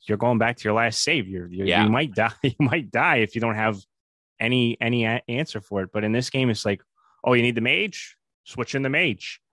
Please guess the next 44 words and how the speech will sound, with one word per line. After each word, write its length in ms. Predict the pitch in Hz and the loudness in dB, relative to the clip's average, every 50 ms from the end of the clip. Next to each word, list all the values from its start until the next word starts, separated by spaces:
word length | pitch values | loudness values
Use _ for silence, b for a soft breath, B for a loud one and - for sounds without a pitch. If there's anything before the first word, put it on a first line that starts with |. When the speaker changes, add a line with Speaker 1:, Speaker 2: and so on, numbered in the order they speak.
| _ _ | _ _
Speaker 1:
Sure, 200 | - - - 196 | -6 0 2 4
Speaker 2:
Yeah. 80 | 226 202 | 6 6
Speaker 1:
you're 80 | 143 120 | 4 4
gonna 140 | 120 110 110 | 2 2 2
lose 140 | 110 98 | 0 0
your 100 | 104 104 | -2 -4
turn, 460 | - - 117 127 151 131 110 110 120 - | -4 -2 0 0 2 2 0 -2 -2 -2
and 160 | 107 107 104 | -2 -2 -2
it's, 200 | 101 - - - | -4 -4 -6 -10
you're 100 | 104 95 | -8 -4
gonna 120 | 117 117 104 | -2 -2 0
put 180 | - 139 135 | 0 0 2
you 120 | 123 110 107 | 2 4 4
at 100 | 104 104 | 2 2
a 60 | 101 | 0
slight 320 | - - - 113 107 - | -4 -4 -2 -2 -2 -2
disadvantage, 680 | 113 104 - - 85 - 104 107 101 92 90 - - - - | -6 -8 -10 -8 -6 -4 -2 -2 -2 -2 -4 -6 -8 -8 -6
but 160 | 92 87 - - _ _ _ _ _ _ 95 | -6 -6 -6 -10 _ _ _ _ _ _ -4
at 60 | 95 | -2
least 280 | 104 123 127 - - - | 0 0 0 0 0 0
you 40 | 117 | 2
don't 160 | 117 120 - | 2 2 2
<laughs> 40 | - | 0
have 120 | 151 135 - | -2 -2 -2
to 120 | - - - | -4 -4 0
restart 440 | 147 135 131 - - 131 123 - - | 0 0 0 0 0 -2 -2 -2 -4
the 80 | 107 | -6
game 260 | 98 113 113 110 101 | -4 -2 0 0 0
and 80 | 98 95 | -2 -2
go 140 | 101 104 104 | -2 -2 0
back 260 | 101 107 107 101 - | 2 0 0 -2 -2
to 80 | - 101 | -6 -6
where 140 | 98 101 98 | -4 -4 -4
you 140 | 98 95 95 | -4 -2 -2
were. 260 | 98 98 190 190 - _ _ _ _ _ 104 | -2 -2 -2 -4 -8 _ _ _ _ _ 2
Speaker 2:
I, 340 | 104 104 107 92 104 110 110 | 2 4 4 4 2 2 0
I 40 | 101 | -2
just, 400 | - - 117 104 - - - - | -4 -6 -6 -6 -6 -8 -10 -4
I 160 | - 92 104 107 | -2 0 0 0
love, 460 | 104 110 107 107 107 104 104 101 - - - - | -2 -4 -4 0 2 2 2 0 -2 -10 -6 0
at 200 | - 139 143 151 | 2 2 4 2
the 80 | 151 160 | 2 -2
be-, 140 | 151 - - - - | -6 -8 -8 -10 -10
so, 220 | 135 - 180 139 | -4 0 2 4